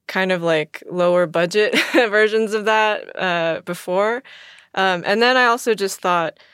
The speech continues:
it would be a combo of, like, photos and probably, like, C G animation,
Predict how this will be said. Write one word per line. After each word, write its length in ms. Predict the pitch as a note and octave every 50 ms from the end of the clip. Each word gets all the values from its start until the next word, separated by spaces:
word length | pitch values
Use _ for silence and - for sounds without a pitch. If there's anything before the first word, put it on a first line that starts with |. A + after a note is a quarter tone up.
| _ _ _ _ _ _
it 160 | - F#3+ G3
would 140 | - F#3+ F#3+
be 140 | - A3+ A#3
a 40 | G#3+
combo 560 | - - - A#3 A#3+ A#3+ A#3+ A#3+ A3 G#3 G3+
of, 100 | F#3+ F3
like, 420 | F3+ F3+ E3+ E3+ D#3+ - - - -
photos 720 | - - - - G3+ G3+ G3+ G3+ G3+ G3 G3 F#3+ F#3 F3+ -
and 160 | D#3+ F3 F3
probably, 480 | - G#3 F#3+ F#3+ G3+ F#3+ F3+ F#3+ F#3
like, 220 | F3+ F3 E3+ D3+ -
C 280 | - - - G#3 G3+
G 260 | F#3 F3 F#3+ G#3 G#3 G3
animation, 880 | F#3 F3+ F3 E3+ E3 E3 E3 E3+ - - F3 E3 E3 D#3+ D#3+ D#3+ E3+